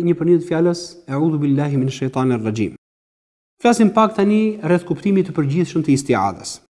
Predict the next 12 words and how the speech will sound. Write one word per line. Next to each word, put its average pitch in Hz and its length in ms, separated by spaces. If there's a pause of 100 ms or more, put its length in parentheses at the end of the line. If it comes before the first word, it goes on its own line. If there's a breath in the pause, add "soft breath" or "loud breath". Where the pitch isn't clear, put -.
(680)
Al 180 80
istiadhatu 220 840 (380)
është 196 320
al 175 160
istijaratu, 143 760 (280)
pra 175 220
kërkimi 185 360
i 160 40
strehimit 196 720 (140)
dhe 143 180
i 147 40
mbrojtjes 180 680